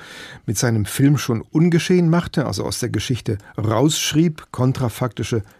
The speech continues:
Geschichtsschreibung nennt man das. Was wäre, wenn, wenn der Film und das Hippie-Leben dieser Zeit nicht von diesem Verbrechen überschattet worden wäre? Da gäbe es eine angenehmere Erinnerung an diese Jahre.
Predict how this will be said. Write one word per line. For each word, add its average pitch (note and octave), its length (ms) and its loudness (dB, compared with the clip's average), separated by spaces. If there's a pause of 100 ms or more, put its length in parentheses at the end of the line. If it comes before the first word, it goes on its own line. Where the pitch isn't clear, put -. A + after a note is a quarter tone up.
Geschichtsschreibung C3+ 800 -2
nennt A#2+ 260 -2
man A#2+ 160 -2
das. A2+ 280 0
Was B2+ 300 -2
wäre, A#2+ 280 0
wenn, B2 240 2 (640)
wenn C3 240 2
der C3 120 4
Film A#2+ 360 -2 (340)
und B2 240 -6
das A#2+ 200 -2
Hippie-Leben A#2+ 500 4
dieser A2 220 0
Zeit A#2+ 320 0
nicht A#2 160 -4
von A#2 120 -2
diesem G#2+ 200 -2
Verbrechen A2 440 -2
überschattet A2+ 540 -2
worden A2+ 280 0
wäre? A2 320 2 (320)
Da G#2 100 -4
gäbe G2 260 0
es - 140 -2
eine G#2+ 280 -4
angenehmere A2+ 640 2
Erinnerung A2 560 0
an - 120 -6
diese G2 260 -6
Jahre. C3+ 480 0